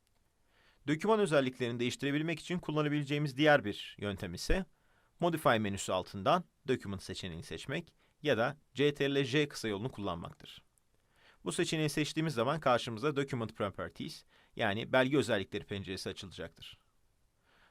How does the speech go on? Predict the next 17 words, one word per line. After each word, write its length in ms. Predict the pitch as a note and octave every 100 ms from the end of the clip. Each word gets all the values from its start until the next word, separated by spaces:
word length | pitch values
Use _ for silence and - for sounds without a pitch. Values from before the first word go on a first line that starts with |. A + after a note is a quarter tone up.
| _
Burada 240 | E3+ D#3+ C#3+
da 140 | A#2+
dokümanımızın 760 | B2+ - C3 A2+ G#2 G2+ B2 - _ -
boyutlarını 480 | A2+ A2+ A2+ A2 G2+
belirleyebilir, 680 | F#2+ F2 F2+ F2+ C#3 - - _ _ _ _
arka 300 | A2 - D#3
plan 220 | B2+ A#2
rengini 340 | G2+ G2 G2 F#2
belirleyebilir 800 | F#2 E2 E2+ D2+ G2+ - - - _ _ _ _ _ -
ve 120 | G#2
beraberinde 800 | B2+ C3+ B2+ A#2 G#2 F2 C3 D3 _ _
frame 420 | - D#3+ D#3+ C#3+ B2+
rate, 120 | C#3
yani 200 | A2 B2+
F 240 | C#3+ B2 -
P 120 | B2
S 260 | - G#2+